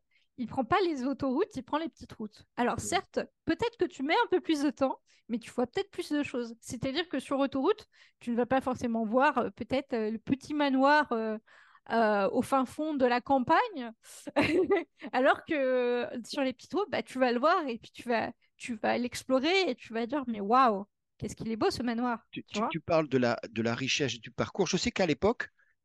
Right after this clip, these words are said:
Speaker 2: quand on te posait la question, « Aurélie, comment » tu te rappelles la célèbre question, hein, « Comment tu te vois dans trois ans ? Comment tu te vois dans cinq ans ? Qu'aimerais-tu
Speaker 1: Oui.
Speaker 2: faire ? » Je, tu me l'as dit, tu m'as dit, mais je, je te connais maintenant suffisamment, j'ai pas de doute. Tu me dis, «
Speaker 1: <laughs>
Speaker 2: Gérald »,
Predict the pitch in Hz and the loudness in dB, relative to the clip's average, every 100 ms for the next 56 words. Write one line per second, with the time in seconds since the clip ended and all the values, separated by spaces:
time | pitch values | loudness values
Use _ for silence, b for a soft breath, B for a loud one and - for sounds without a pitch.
0 | _ - 160 156 175 170 151 170 143 147 | _ 0 0 -2 -2 0 2 2 2 -2
1 | - 170 151 185 175 139 - 151 147 - | -2 0 0 0 -2 -4 -2 0 0 -4
2 | - - 107 - 160 107 90 110 113 101 | -12 -4 -2 0 0 -2 -4 -2 -2 -2
3 | 101 120 - 170 151 127 151 120 117 113 | -4 -4 -2 -2 -2 0 2 2 0 -2
4 | 110 113 113 123 151 143 165 156 B B | 0 0 0 0 0 4 2 0 B B
5 | - 143 131 120 - 110 113 107 104 - | -4 0 0 0 -4 -2 -2 -2 -4 -4
6 | 139 131 160 160 156 - 113 117 - - | -6 0 2 2 0 -2 -2 -4 -6 -2
7 | 185 196 B B - - - 156 156 160 | -2 -2 B B -10 -10 -4 0 2 4
8 | 202 247 170 139 156 170 131 127 131 127 | 2 0 0 0 2 2 2 0 -2 -2
9 | 120 117 110 120 117 127 123 117 123 - | -4 -4 -2 -2 -2 0 0 0 -2 -2
10 | 104 117 127 147 120 - 120 113 - - | -2 0 4 4 2 0 0 2 2 0
11 | 143 139 165 196 | -2 2 4 4